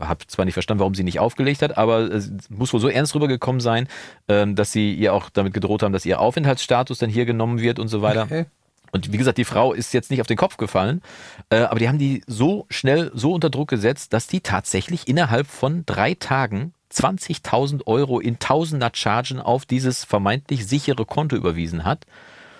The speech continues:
Speaker 1: und erst am letzten Tag so langsam die Idee hatte, dass da irgendwas nicht stimmen könnte. Und dann ist die ganze Sache aufgeflogen, die Kohle war weg und die Frau ist, also das hat mir im, im Herzen wehgetan,
Speaker 2: Ja.
Speaker 1: aber ich, wo ich gedacht habe, ja.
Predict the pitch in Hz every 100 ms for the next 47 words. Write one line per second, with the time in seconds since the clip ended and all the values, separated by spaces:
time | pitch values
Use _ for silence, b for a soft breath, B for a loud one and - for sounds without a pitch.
0 | B - 120 117 135 - 120 120 151 -
1 | 156 139 135 151 127 113 127 160 165 147
2 | 131 123 120 117 123 139 143 156 B B
3 | B B B B B _ 113 - 127 123
4 | 123 101 110 - 127 90 - 73 78 -
5 | - - _ _ _ _ _ - 101 101
6 | 101 117 110 - 110 110 107 107 101 104
7 | 110 113 101 - 107 92 87 92 - 98
8 | 90 - 92 90 - - - - _ 82
9 | 82 78 78 - 80 90 87 87 67 90
10 | 98 104 101 104 95 151 87 104 101 95
11 | 95 101 107 - 104 - 107 101 101